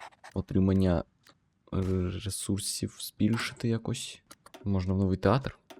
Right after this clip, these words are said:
Ось так. Не знаю, нового фільмаршала зробити. Вітаю. І ви саме за організацію під час руху і плюс атака.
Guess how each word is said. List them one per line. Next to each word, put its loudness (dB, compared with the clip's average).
Ось -6
так. -2
Не 0
знаю, 4
нового 2
фільмаршала 0
зробити. -6
Вітаю. 2
І 2
ви 4
саме 4
за 4
організацію 2
під -14
час -2
руху -2
і -2
плюс -4
атака. -2